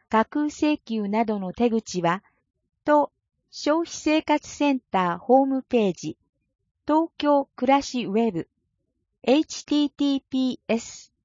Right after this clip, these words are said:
コロンスラッシュスラッシュダブリュダブリュダブリュドット消費生活、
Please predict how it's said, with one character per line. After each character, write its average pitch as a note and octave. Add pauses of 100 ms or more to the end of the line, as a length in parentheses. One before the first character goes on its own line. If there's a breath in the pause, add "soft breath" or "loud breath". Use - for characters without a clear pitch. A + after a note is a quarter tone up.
(140)
コ B3
ロ F3+
ン - (460)
ス -
ラ C4+
ッ D#4
シ -
ュ -
ス -
ラ A#3+
ッ A#3+
シ -
ュ - (520)
ダ A#3+
ブ D4
リ D4
ュ C#4+ (100)
ダ B3+
ブ C4+
リ A3
ュ F3
ダ G3+
ブ G#3+
リ E3+
ュ D3 (220)
ド F#3
ッ - (160)
ト A3 (340)
消 D#4
費 D#4+
生 C4
活、 -